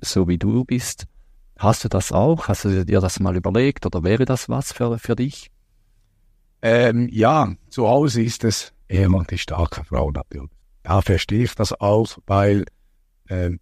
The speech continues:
Speaker 2: sie ist ja auch permanent um die Kinder. Bin ihr sehr dankbar.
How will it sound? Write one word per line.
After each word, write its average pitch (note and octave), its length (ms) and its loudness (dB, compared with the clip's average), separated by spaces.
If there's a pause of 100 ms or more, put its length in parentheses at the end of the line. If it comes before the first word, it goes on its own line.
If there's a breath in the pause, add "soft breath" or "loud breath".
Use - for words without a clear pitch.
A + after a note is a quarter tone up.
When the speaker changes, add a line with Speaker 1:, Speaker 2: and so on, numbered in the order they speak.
Speaker 2:
sie F#2+ 360 -2
ist - 280 -6
ja E2+ 240 4
auch F2 420 2
permanent E2+ 800 0 (420)
um F2+ 200 2
die E2+ 80 2
Kinder. E2 400 -2 (460)
Bin F2+ 300 2 (180)
ihr F2+ 260 2
sehr A2+ 240 2
dankbar. C#3 640 2